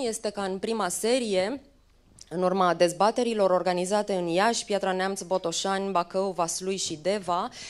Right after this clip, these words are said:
a fost să înțeleagă mai bine fenomenul, să adune date statistice din zonele respective, pentru că fiecare zonă are problemele,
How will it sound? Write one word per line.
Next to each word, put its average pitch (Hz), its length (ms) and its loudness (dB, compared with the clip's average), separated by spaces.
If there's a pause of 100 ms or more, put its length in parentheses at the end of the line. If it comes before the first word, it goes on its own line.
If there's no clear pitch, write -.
(240)
a - 100 0
fost 277 360 -2
să - 200 -2
înțeleagă 240 500 -2
mai 220 200 -2
bine 208 220 -4
fenomenul, 190 600 -4
să 247 140 -4
adune 220 340 -2
date 214 420 -2
statistice 202 800 -6
din 220 360 -4
zonele 214 480 -4
respective, 190 640 -8
pentru 190 260 -8
că 180 120 -10
fiecare 214 540 -4
zonă 208 340 -2
are 190 260 4
problemele, 175 720 -2